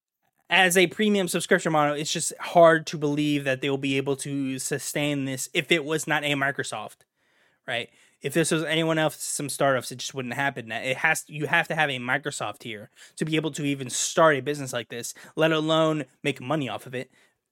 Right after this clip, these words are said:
It is said time and time again, they are not making money, right?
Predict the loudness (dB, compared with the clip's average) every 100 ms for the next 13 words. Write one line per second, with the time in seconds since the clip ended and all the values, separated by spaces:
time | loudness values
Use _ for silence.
0 | _ _ _ _ 0 2 2 2 0 2
1 | 4 4 2 0 0 0 -2 0 0 0
2 | 0 0 -2 -2 2 4 4 0 -8 -10
3 | _ _ -8 -6 -2 0 -2 -8 _ _
4 | -10 -10